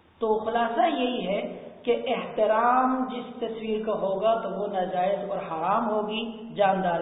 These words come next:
کی۔ ٹھیک ہے، البتہ خود سے بنانا یا بنوانا یا اسے حاصل کرنا، یہ کیا ہوگا؟ ناجائز ہوگا۔ ہاں، اگر آ جاتی ہے تو اس میں کیا ہے؟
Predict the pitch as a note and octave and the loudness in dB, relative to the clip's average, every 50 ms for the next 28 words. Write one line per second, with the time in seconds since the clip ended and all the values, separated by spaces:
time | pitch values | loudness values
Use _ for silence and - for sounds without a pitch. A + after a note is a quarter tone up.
0 | - - D#3 C#3+ B2 - - - - - - - - - G#3+ A3 A3 F#3 F#3 - | -2 -6 -8 -10 -12 -12 -16 -18 -18 -20 -20 -18 -10 -8 -6 -4 -4 -4 -4 -4
1 | - - - - - - - A3+ C4+ D4+ C#4 - B3 A3 - - - - - - | -8 -10 -12 -16 -16 -4 0 0 2 2 4 4 4 2 2 0 -2 -4 -6 -10
2 | - - B3 B3+ B3 B3 B3 A#3+ B3 A#3+ F#3+ G3+ G3 G3+ G3 F#3+ G3+ A3 A#3 B3 | -2 0 0 0 0 -2 -4 -4 -4 -2 -2 -2 0 0 0 0 0 0 0 0
3 | C4 B3 G#3+ G#3+ G#3 F#3 - G#3 A#3 B3+ B3+ A#3 A3 G3+ F#3+ F#3+ G#3 A#3 B3 - | 0 0 2 2 2 2 2 2 2 2 2 2 2 2 0 0 -2 -4 -4 -6
4 | - - - - - - - - - - - - - F#3+ G3 - A3+ A3+ A3+ - | -8 -12 -14 -14 -2 0 0 0 2 0 -2 0 0 0 0 -2 -2 -4 -4 -4
5 | G#3+ G3 F#3 G#3 G3 F#3 F#3+ F#3+ F#3 F#3+ G3 F#3 E3 D#3+ E3 E3 F#3 G#3 A#3 - | -4 -4 -4 -4 -4 -4 -6 -6 -4 -4 -2 -2 -2 -2 -4 -4 -4 -6 -6 -8
6 | - - - - - F3 E3 D#3+ D#3+ D#3 D#3 D3+ D3+ D3+ D3 D3 D3+ D3+ F3 G3 | -10 -14 -16 -12 -6 -4 -4 -2 -2 -2 -2 -2 -2 -4 -6 -6 -8 -6 -6 -6
7 | A#3 B3 - - - - F3+ - E3 F#3 G3 G3 F#3+ G3 G3+ G#3 F#3+ G3 A#3 C#4 | -6 -6 -8 -8 -8 -8 -6 -6 -4 -4 -2 -2 -2 -4 -6 -8 -8 -8 -10 -10
8 | - - - - - - - D#3+ D#3+ D#3 D#3 F#3 E3+ D#3 D#3+ E3 D#3 C#3+ D#3+ - | -10 -14 -16 -18 -20 -16 -14 -14 -14 -12 -12 -12 -10 -8 -8 -8 -8 -8 -10 -12
9 | - | -12